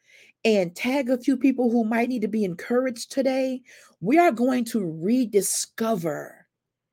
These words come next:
who we are. We've been helping everybody else become better, neglecting us.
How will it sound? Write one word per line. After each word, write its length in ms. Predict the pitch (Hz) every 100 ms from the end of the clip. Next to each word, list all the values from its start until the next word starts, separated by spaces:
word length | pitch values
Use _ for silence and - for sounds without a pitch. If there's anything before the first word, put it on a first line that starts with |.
| _ _ _ _ _
who 280 | - 277 254
we 200 | 226 233
are. 400 | 156 - - - _ _ _ _ - _
We've 340 | 165 240 311
been 160 | 254 226
helping 520 | 226 233 220 165 170 _
everybody 1000 | 302 302 240 285 190 233 220 226 226 -
else 240 | 220 202 190
become 460 | - 185 196 180
better, 520 | 151 185 127 - - _ _ _ _ _ _ _ _ _ _
neglecting 920 | 156 185 160 156 226 233 - 214 208 _ 202
us. 640 | 190 160 - - -